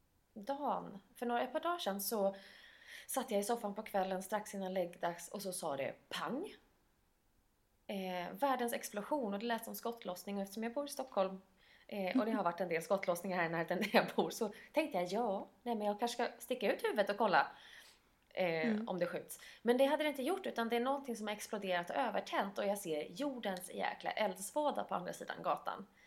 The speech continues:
Speaker 1: Har letat som en tok, för jag blev så nyfiken på vad som hade hänt. Jag ville veta om det var liksom mordbrand eller om det var Arlas Casella-fabrik som brann.
Speaker 2: <laughs>
Speaker 1: Eh, men jag, jag har inte hittat någonting. Så om någon vet vad som hände på Henriksdalsberget förra veckan, så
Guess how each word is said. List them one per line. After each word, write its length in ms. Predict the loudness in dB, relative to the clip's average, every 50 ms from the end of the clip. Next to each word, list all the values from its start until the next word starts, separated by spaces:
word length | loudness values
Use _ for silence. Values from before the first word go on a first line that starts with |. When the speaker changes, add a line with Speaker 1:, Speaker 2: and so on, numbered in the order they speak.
| -20 -20 -20 -20 -20 -20 -20 _ _
Speaker 1:
Har 140 | -4 -2
letat 300 | 0 2 0 0 0 -4
som 140 | -6 -6 -4
en 120 | -4 -4 -6
tok, 440 | -4 -2 -2 0 0 -2 -4 -6
för 100 | -6 -4
jag 160 | -2 -2 -2 -2
blev 160 | -2 -2 -2
så 160 | -2 -4 -4
nyfiken 480 | -4 -4 -4 -4 -6 -8 -8 -8 -8 -8
på 80 | -6
vad 120 | -6 -6 -6
som 100 | -6 -6
hade 140 | -6 -2
hänt. 440 | 0 0 0 0 -2 -6 -8 -10 -8 -4
Jag 120 | -2 -2
ville 160 | 0 0 0 2
veta 340 | 2 2 0 2 2 0
om 160 | 0 0 0 0
det 80 | 0
var 180 | 0 2 0 0
liksom 500 | 0 -4 -2 2 4 4 4 4 0 -4
mordbrand 680 | -2 -2 0 0 0 0 4 4 6 6 4 2 0 0
eller 220 | 0 0 0 0
om 80 | 0 2
det 100 | 2 2
var 420 | 4 4 6 6 6 4 2 -2 -4
Arlas 500 | -2 0 0 2 0 0 -2 -4 -8 -12 -12 _ _ _
Casella-fabrik 720 | -8 -6 -2 0 0 0 0 -2 -4 -4 -4 -6 -6 -4
som 120 | -6 -4 6
brann. 300 | 6 6 8 8 4 0 0 2 0
Speaker 2:
<laughs> 220 | 0 0 0 0
Speaker 1:
Eh, 320 | 2 4 4 4 4 2 0 -4 -12 -20 -20 -20 -20 -20 -20 _ _ 6
men 140 | 8 8
jag, 120 | 10 8 8 6 4 2 2 6
jag 60 | 6 6
har 60 | 6
inte 120 | 6 4
hittat 200 | 4 4 4 6
någonting. 560 | 6 6 6 6 6 4 0 -2 -2 -4 -2
Så 120 | 0 2 2
om 100 | 2 4
någon 240 | 2 2 0 0 -2
vet 240 | -2 -2 -2 0
vad 100 | 0 0
som 100 | 0 0
hände 300 | 0 2 2 2 2 0
på 80 | 0 2
Henriksdalsberget 880 | 0 0 -2 -4 -6 -4 -2 0 0 0 -2 2 2 4 4 4 2 2
förra 200 | 2 2 4 4
veckan, 420 | 2 -2 -4 -2 -2 -2 -2 -2
så 280 | -2 0 2 2 2 0